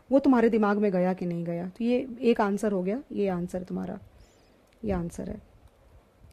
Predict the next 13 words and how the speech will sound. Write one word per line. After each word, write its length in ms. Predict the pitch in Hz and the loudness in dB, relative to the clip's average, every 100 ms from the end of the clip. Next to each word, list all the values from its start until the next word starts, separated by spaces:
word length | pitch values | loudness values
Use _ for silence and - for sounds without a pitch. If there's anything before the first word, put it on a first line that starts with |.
| - | -4
B 220 | 190 226 | 2 4
का। 240 | 214 180 180 - - - - _ _ - _ _ - - - - - - - _ - | 2 -4 -8 -16 -20 -20 -20 _ _ -20 _ _ -20 -20 -20 -20 -20 -20 -20 _ -4
सब 160 | - | 4
में 120 | 269 277 | 6 8
बोला 220 | 262 262 | 8 8
है, 240 | 285 320 | 6 4
"The 120 | 294 262 - | 0 2 6
cash 240 | 240 277 | 6 6
inflow 260 | 262 226 240 | 0 2 0
to 80 | 226 | 0
the 100 | 196 190 | -2 -2
company." 340 | 175 175 175 220 | -4 -4 -6 -4
Okay। 300 | 226 220 160 | -4 -4 -6